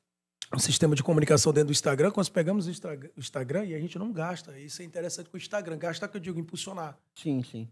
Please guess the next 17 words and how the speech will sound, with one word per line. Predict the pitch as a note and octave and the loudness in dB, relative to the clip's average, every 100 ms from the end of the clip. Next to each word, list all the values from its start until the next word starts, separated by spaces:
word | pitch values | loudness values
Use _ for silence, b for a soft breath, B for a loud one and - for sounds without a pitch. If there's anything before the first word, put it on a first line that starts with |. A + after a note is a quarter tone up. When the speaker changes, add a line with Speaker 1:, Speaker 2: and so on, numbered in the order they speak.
| _ | _
Speaker 1:
Impulsionar | - D#3 D#3 E3 | -2 2 4 4
isso, | E3+ F3 | 2 0
isso, | F3 F3+ | -2 -2
isso. | E3 G#3 G#3+ | -4 -4 -6
Uma | G3 A#3 B3+ | -4 -2 2
outra | G3+ G#3+ G#3 | 2 2 -2
campanha | G3 F3+ F#3 G3+ | -6 -6 -6 -6
impulsionada | F#3+ F#3 F#3+ E3+ D#3+ F3 G3 | -8 -10 -8 -6 0 0 0
pra | G3+ G#3 | -2 -4
que | F#3+ G3 | -4 -6
possa | - F3+ F#3 | -4 -4 -4
chegar | - F3 F3 | -4 0 0
em | |
mais | F3+ F3+ - | 0 -2 -2
Speaker 2:
Mais | G#3+ | 2
Speaker 1:
pessoas. | A#3+ G3+ D#3+ | 2 4 2
Speaker 2:
pessoas. | C3+ A#2+ G#2 | 2 -2 -4